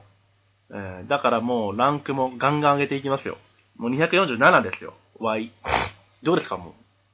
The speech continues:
たった四日ぐらい前までは百八十一だった男がですよ。二百四十七です。もう、今日で二百、三百にします。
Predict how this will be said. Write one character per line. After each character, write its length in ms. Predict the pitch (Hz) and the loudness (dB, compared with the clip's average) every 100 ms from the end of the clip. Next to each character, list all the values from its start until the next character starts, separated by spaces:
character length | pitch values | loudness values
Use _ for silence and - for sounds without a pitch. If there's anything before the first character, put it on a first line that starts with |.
| _ _ _ - - _ _ _ _ - _ _ _ _ _ _ | _ _ _ -20 -20 _ _ _ _ -20 _ _ _ _ _ _
た 100 | - | -6
っ 60 | 143 | -2
た 120 | - | 2
四 160 | 156 151 | 4 4
日 240 | - 175 | 4 4
ぐ 80 | 175 | 6
ら 100 | 175 | 6
い 60 | 127 | 6
前 460 | 127 123 120 107 107 | 6 4 2 -2 -4
ま 140 | 117 | -4
で 60 | 110 | -2
は 80 | |
百 280 | 104 127 123 | -4 -6 -6
八 200 | 139 147 | -6 -4
十 140 | 151 151 | -4 -4
一 220 | 139 147 | -2 -2
だ 60 | |
っ 60 | 117 | -2
た 120 | 104 | -2
男 440 | 104 107 135 127 135 | -6 -6 -10 -8 -6
が 120 | 104 | -6
で 100 | 92 | -8
す 100 | - | -14
よ。 120 | - - _ _ _ | -20 -20 _ _ _
二 100 | 120 | -8
百 140 | 117 | -6
四 100 | 117 | -6
十 140 | 101 90 90 | -8 -12 -10
七 260 | 98 107 | -8 -8
で 100 | 92 | -10
す。 60 | - - - _ _ _ _ _ _ - | -18 -20 -20 _ _ _ _ _ _ -2
も 340 | 156 139 - _ - - - _ _ _ _ | 2 2 -2 _ -14 -14 -14 _ _ _ _
う、 40 | - | 6
今 160 | 214 | 8
日 40 | 147 | 8
で 240 | 147 160 | 4 0
二 80 | 147 | 2
百、 180 | 180 - | 2 2
三 200 | - 226 | 6 6
百 120 | 185 | 6
に 120 | 143 | 2
し 100 | 127 | 6
ま 140 | 208 226 | 8 8
す。 280 | - - | 6 -10